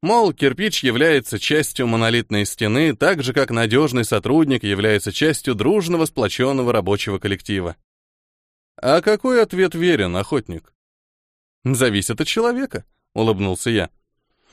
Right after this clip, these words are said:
«Но главное, не врать себе или другим, когда отвечаешь на этот вопрос». «Как и на мой. Кто ты,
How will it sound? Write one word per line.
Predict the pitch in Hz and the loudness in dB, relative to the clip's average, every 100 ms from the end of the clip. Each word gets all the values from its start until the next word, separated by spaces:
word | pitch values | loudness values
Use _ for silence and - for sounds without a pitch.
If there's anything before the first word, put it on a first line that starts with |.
| _ | _
«Но | 143 170 | 0 2
главное, | 165 202 196 165 127 95 85 | 4 4 4 2 0 -2 -4
не | 123 143 | 0 2
врать | 147 202 165 | 2 0 0
себе | - 143 170 143 | -4 0 2 2
или | 127 | 0
другим, | 120 131 123 95 85 | -2 -2 0 -2 -2
когда | 104 104 101 | -2 0 0
отвечаешь | 107 104 160 110 - | -2 -2 0 0 -2
на | 101 | -4
этот | 98 90 | -4 -4
вопрос». | 98 - 82 - _ _ _ _ _ _ _ _ _ | -8 -6 -12 -12 _ _ _ _ _ _ _ _ _
«Как | - 120 180 240 | -2 -2 0 -4
и | 233 | -2
на | 226 190 | 0 2
мой. | 123 127 127 113 95 82 _ _ _ _ _ _ _ - | 2 2 2 2 0 -4 _ _ _ _ _ _ _ -6
Кто | - 180 | 2 2
ты, | - 185 95 82 | 2 0 0 -6